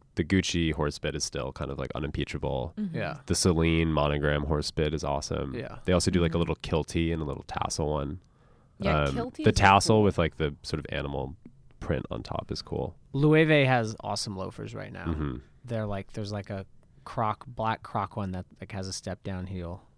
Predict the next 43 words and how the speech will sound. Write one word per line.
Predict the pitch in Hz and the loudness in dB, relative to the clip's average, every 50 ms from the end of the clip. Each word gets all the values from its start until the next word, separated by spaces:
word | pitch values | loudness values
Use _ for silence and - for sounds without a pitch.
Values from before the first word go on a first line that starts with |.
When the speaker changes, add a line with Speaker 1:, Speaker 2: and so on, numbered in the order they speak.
| _ - - | _ -14 -10
Speaker 3:
Not | 113 107 - - | -8 -8 -8 -8
real | 85 92 85 | -10 -12 -12
croc, | - - | -6 -2
Speaker 1:
There's | - 87 80 | 0 4 6
Speaker 3:
I | 90 | 6
Speaker 1:
also | 87 85 - 98 | 6 6 6 4
Speaker 3:
don't | 87 | 4
Speaker 1:
the | 92 85 | 4 6
Speaker 3:
think. | 78 | 6
Speaker 1:
loafers | 76 73 69 - 80 73 73 | 4 4 4 2 0 2 2
that | 73 69 | 0 0
have, | 73 73 69 67 | 0 0 0 0
like, | 73 67 - - | -2 -4 -4 -6
the | - | -8
chaps | - - - 73 - - - - - - | -10 -6 -4 -4 -2 -2 -4 -6 -8 -8
attached | - - - - - - - - | -4 -2 -2 -2 -2 -4 -6 -6
to | - | -4
them, | - - - | -4 -4 -4
which | - - - | -6 -6 -6
are | - | -6
fucking | - - - | -4 -2 -2
Speaker 2:
Yeah. | - 165 165 165 | -2 -2 -4 -6
Speaker 1:
sick. | 165 - 156 - - - - - | -6 -6 -6 -6 -6 -6 -4 -2
Speaker 2:
And | 208 208 | 0 0
the | 220 214 | 0 2
loafers | 202 185 180 180 175 185 175 160 | 2 2 2 2 2 0 -2 -2
that | 170 160 | -2 -4
have | 160 147 - - | -4 -6 -8 -8
toes | - - 151 151 151 151 156 - | -6 -4 -2 -2 -2 -2 -4 -6
painted | - - 147 127 127 - - - | -8 -10 -10 -10 -10 -12 -12 -10
on | - 117 - - - | -10 -10 -4 -2 -2
them. | - - - 170 165 - - - - - _ - - - - - - - - - - _ | -2 -2 -4 -10 -12 -14 -20 -20 -20 -20 _ -20 -20 -20 -20 -20 -20 -20 -20 -20 -4 _
Speaker 3:
The | 160 180 | 6 6
only | 220 277 311 | 8 8 8
affordable | 285 214 - - 240 240 233 220 208 208 190 | 6 6 8 8 8 10 10 8 8 10 10
loafer | 185 190 175 - 185 170 | 10 8 8 8 8 8
I | 160 156 156 156 | 10 10 10 8
would | 156 151 143 139 135 127 - - - - _ _ _ _ _ _ _ - _ _ _ _ _ _ _ _ _ _ _ _ _ _ _ _ _ _ _ _ _ _ _ _ _ _ _ _ | 8 8 6 6 4 0 -8 -14 -20 -20 _ _ _ _ _ _ _ -20 _ _ _ _ _ _ _ _ _ _ _ _ _ _ _ _ _ _ _ _ _ _ _ _ _ _ _ _
fuck | - 156 147 - - | 0 0 2 2 2
with, | 143 127 110 | 2 2 4
I | 127 123 117 | 4 2 2
think, | - 165 185 226 - 151 | 2 2 0 2 2 2
is | 127 117 110 104 - - - | 2 2 0 -4 -8 -12 -18